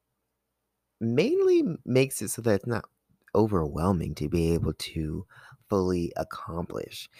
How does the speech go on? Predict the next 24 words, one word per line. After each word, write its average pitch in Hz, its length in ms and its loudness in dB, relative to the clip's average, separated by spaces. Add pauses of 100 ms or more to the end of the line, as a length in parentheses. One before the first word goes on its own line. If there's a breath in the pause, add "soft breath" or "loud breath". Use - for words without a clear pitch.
(200 loud breath)
and 80 160 -8
fully 87 380 0 (100)
believe 82 460 -6
that 58 100 -6
you 80 240 -6
can, 73 580 -10 (400 soft breath)
um, 73 540 -8
uh, 73 220 -10
realize. 90 1080 -4 (480 loud breath)
And 76 720 -4 (600)
when 92 260 6
you 87 540 4 (160)
take - 400 2 (180)
these 90 540 2
smaller 85 420 0
chunks, 110 560 2
then 90 160 4
you 82 240 2
realize 82 600 2
how 85 180 -4
easier 82 840 -2
it 80 200 -2
is 80 320 -2
to 80 400 -4